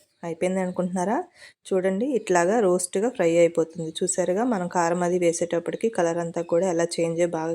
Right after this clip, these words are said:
కనిపిస్తుందో. ఇప్పుడు మనం టాస్ చేసుకుంటూ ఒక రెండు నిమిషాలు బాగా ఫ్రై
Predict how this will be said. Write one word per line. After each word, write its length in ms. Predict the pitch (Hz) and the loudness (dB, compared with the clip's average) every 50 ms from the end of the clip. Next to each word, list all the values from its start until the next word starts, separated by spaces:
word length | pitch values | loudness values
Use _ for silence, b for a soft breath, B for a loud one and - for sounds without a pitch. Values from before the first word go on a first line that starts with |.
| 165 - | -6 -6
కనిపిస్తుందో. 600 | 160 160 165 170 165 - - 170 165 165 190 247 381 B B B B B B B B B _ _ _ _ _ _ _ _ _ _ _ _ _ _ _ _ _ _ _ _ _ _ _ _ _ _ _ _ _ _ _ _ _ _ _ _ _ _ _ _ _ _ - | -8 -6 -6 -8 -8 -8 -10 -10 -8 -6 -6 -6 -6 B B B B B B B B B _ _ _ _ _ _ _ _ _ _ _ _ _ _ _ _ _ _ _ _ _ _ _ _ _ _ _ _ _ _ _ _ _ _ _ _ _ _ _ _ _ _ -8
ఇప్పుడు 260 | 190 180 - 185 180 | -8 -4 -2 -2 -2
మనం 220 | 170 170 175 214 247 240 | -2 -2 -2 -4 -2 0
టాస్ 220 | 196 175 175 175 - - | 0 0 0 0 -2 -2
చేసుకుంటూ 500 | 185 185 185 - - 180 170 170 170 254 254 226 | -2 -2 -2 -4 -4 -4 -4 -2 2 2 2 4
ఒక 100 | - 180 | 4 0
రెండు 220 | 175 170 170 170 170 196 | -2 0 -2 -2 -4 -4
నిమిషాలు 340 | 196 - - 175 175 190 180 175 165 | -6 -6 -4 -4 -4 -4 -4 -4 -4
బాగా 240 | 165 165 160 185 226 - - | -4 -4 -4 -6 -6 -4 -2
ఫ్రై 120 | 175 | -2